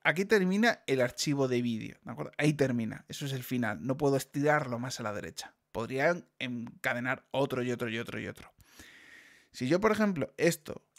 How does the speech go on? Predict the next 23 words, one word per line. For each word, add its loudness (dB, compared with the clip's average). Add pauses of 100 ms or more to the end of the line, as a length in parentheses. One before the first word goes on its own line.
(1300)
le -2
quisiera 4
entre 2
estos 2
dos, 2 (340)
que -2
este -2
clip, 0 (580)
si, -12
¿lo -4
veis? -2 (560)
A -14
ver. -14 (760)
Si -8
pincho -4
aquí, -2
se -6
ve 0
que -4 (100)
puedo 2
llegar 2
hasta -2
aquí, -4